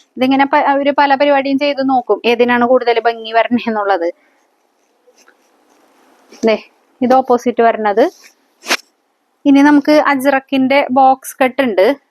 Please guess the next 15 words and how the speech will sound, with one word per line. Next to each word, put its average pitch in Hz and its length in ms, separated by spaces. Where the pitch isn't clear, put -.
ദേ, 233 180
അജ്രക്കിന്റെ 247 500
ബോക്സ് 254 360
കട്ട് 233 140
കണ്ട, 185 160
ഉം, 247 160
ബ്ലൂവും 254 580
റെഡും 247 340
കോമ്പിനേഷൻ, 240 760
അത് 247 300
തന്നെ 262 180
നേരെ 269 400
തിരിച്ച് 302 340
ചെയ്തത്. 233 500
ദേ, 208 120